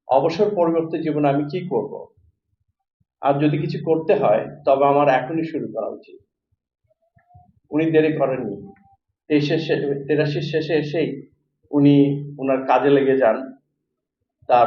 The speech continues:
পরবর্তী জীবনে রিটায়ারমেন্ট জীবন কিভাবে কাটাবেন সেই প্ল্যানিংয়ে। আর এর পরপরই উনি কিছু সমমনা সমাজসেবী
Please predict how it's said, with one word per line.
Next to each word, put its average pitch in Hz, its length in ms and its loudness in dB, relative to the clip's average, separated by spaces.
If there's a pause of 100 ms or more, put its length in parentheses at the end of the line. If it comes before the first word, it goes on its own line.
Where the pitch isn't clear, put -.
পরবর্তী 139 460 0
জীবনে 127 400 -2
রিটায়ারমেন্ট 139 560 0
জীবন 127 300 -6
কিভাবে 139 380 -4
কাটাবেন 120 380 -2
সেই 143 240 -4
প্ল্যানিংয়ে। 110 460 -2 (2000)
আর 123 220 0
এর 151 200 2
পরপরই 147 720 0 (220)
উনি 135 580 0
কিছু 147 240 -4
সমমনা 151 560 2
সমাজসেবী 143 840 -4